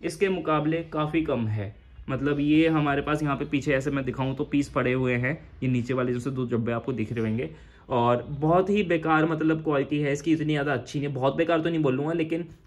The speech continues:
इनके मुकाबले अगर मैं कहूँ तो इसकी क्वालिटी उतनी ज़्यादा अच्छी नहीं है। ये उतने ज़्यादा लंबे समय के लिए आपके पास काम नहीं करेंगे और मैं मतलब वैसे ही प्रेफर ही नहीं करूँगा मैं इस चीज़ को लेना या फिर किसी को सजेस्ट करना।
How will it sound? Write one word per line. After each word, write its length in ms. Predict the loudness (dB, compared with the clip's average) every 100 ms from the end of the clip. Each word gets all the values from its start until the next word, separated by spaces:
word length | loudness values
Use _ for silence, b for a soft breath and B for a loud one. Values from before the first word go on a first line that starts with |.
| _
इनके 260 | -4 0 2
मुकाबले 420 | 2 2 6 6
अगर 100 | 6
मैं 160 | 2 0
कहूँ 260 | -2 -2
तो 100 | 0
इसकी 260 | -4 -2 -4
क्वालिटी 320 | 0 -2 -2
उतनी 260 | -4 -4 -4
ज़्यादा 220 | -2 -4
अच्छी 260 | -6 -4 -2
नहीं 280 | 0 0 0
है। 160 | -2 -6 B B B -4
ये 180 | 2
उतने 280 | 2 2 0
ज़्यादा 280 | 0 0 0
लंबे 360 | 2 2 2 2
समय 240 | 0 -2
के 100 | 0
लिए 120 | 0
आपके 320 | -2 0 0 0
पास 260 | -2 -4 -4
काम 220 | -2 0
नहीं 220 | 0 0 0
करेंगे 440 | 0 0 0 -2
और 220 | -2 -2 -2 -4 -8 _ _ _ _ _ _ 2
मैं 120 | 4
मतलब 360 | 6 2 0
वैसे 300 | 0 2 2
ही 60 | 0
प्रेफर 360 | 2 2 4 2
ही 80 |
नहीं 120 | 2 2
करूँगा 260 | 2 2
मैं 120 | 2
इस 160 | 0 -2
चीज़ 160 | -8 -2
को 100 | 0
लेना 260 | 2 2
या 100 | -2
फिर 140 | -4 -6
किसी 180 | -6
को 100 | -6
सजेस्ट 340 | -6 -2 -2 -4
करना। 300 | -8 -6